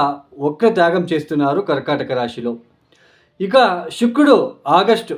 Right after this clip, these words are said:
ఇరవయో తేదీ వరకు ఆయన మిథునంలో సంచారం, తదుపరి కర్కాటక రాశిలో సంచారం చేయబోతున్నారు. ఇక సూర్య భగవానుడు ఆగస్టు పదహారవ తేదీ వరకు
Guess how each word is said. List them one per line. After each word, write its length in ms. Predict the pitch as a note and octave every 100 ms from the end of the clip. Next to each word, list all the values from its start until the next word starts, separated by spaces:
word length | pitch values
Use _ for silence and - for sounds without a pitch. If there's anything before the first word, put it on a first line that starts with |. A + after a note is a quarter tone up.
| -
ఇరవయో 320 | D#3 F#3+ F#3+
తేదీ 260 | F3+ E3+
వరకు 500 | E3+ E3 E3+ F3+ B2 - C3
ఆయన 320 | C#3 C3+ G#2+ A2+
మిథునంలో 440 | C3+ C#3 F3+ F#3
సంచారం, 540 | E3+ F3 E3+ F#3 G#3+ - -
తదుపరి 480 | G3+ B3 B3 D3+ - - _ _
కర్కాటక 480 | F3 F#3+ A3 B3+ G3+
రాశిలో 340 | D#3 C3+ C#3 B2+
సంచారం 420 | C3 A#2+ C3 B2 C3
చేయబోతున్నారు. 600 | A#2 A#2 A#2 A#2+ B2 - - _ _ _ _
ఇక 320 | F3+ A3 F3+ D3
సూర్య 340 | - C4 C#4+
భగవానుడు 760 | F#3+ E3+ E3+ E3 D#3+ F3+ G3+ - _
ఆగస్టు 500 | D#3+ F#3+ A3+ B3+ -
పదహారవ 540 | D3 - D#3 F3+ F3+ E3+
తేదీ 240 | E3+ D3+
వరకు 400 | D3+ C#3+ C3+ A2